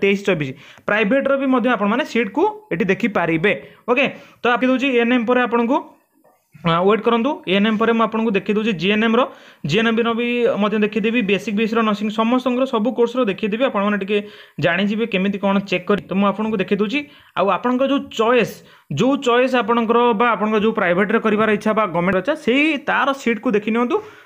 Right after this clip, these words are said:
ଅ, ତାର ସିଟ୍ ସବୁ ଠିକ୍ ଅଛି କି ଭୁଲ ଅଛି, ଠିକ୍ ଅଛି। ତ ଆପଣଙ୍କୁ ଦେଖେଇ ଦଉଛି ଗୋଟେ, ଦେଖନ୍ତୁ, list of the private ଜିଏନ୍ଏମ୍ institute। ଜିଏନ୍ଏମ୍ରେ ଆପଣମାନଙ୍କୁ କହିଛି, ଆପଣଙ୍କର ଯୋଉ ରହିଲା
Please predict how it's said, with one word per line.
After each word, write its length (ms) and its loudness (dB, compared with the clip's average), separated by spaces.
ଅ, 100 4
ତାର 460 0
ସିଟ୍ 340 -4
ସବୁ 200 0
ଠିକ୍ 320 -2
ଅଛି 180 -2
କି 100 -4
ଭୁଲ 260 0
ଅଛି, 220 -4
ଠିକ୍ 120 0
ଅଛି। 140 -2
ତ 360 -10
ଆପଣଙ୍କୁ 240 0
ଦେଖେଇ 220 0
ଦଉଛି 140 0
ଗୋଟେ, 180 0
ଦେଖନ୍ତୁ, 280 0
list 200 0
of 120 0
the 120 -2
private 400 0
ଜିଏନ୍ଏମ୍ 400 0
institute। 360 -2
ଜିଏନ୍ଏମ୍ରେ 360 2
ଆପଣମାନଙ୍କୁ 420 0
କହିଛି, 400 0
ଆପଣଙ୍କର 400 0
ଯୋଉ 160 2
ରହିଲା 360 2